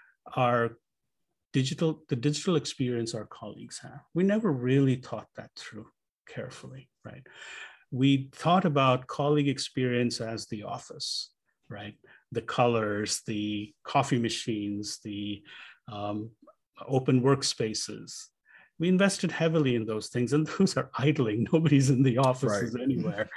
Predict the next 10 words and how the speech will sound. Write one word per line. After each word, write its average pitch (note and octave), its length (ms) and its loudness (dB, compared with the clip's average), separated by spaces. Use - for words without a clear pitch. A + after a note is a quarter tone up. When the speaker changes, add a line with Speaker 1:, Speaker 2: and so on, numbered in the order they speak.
Speaker 1:
<laughs> - 140 -12
using C3+ 500 6
that. F#2+ 140 -8
Speaker 2:
They're C#3 120 2
wonderfully C3+ 640 6
collecting B2 500 0
dust. G#2+ 420 -4
Speaker 1:
<laughs> - 540 4
Yes. - 480 -4
Um, C3+ 460 4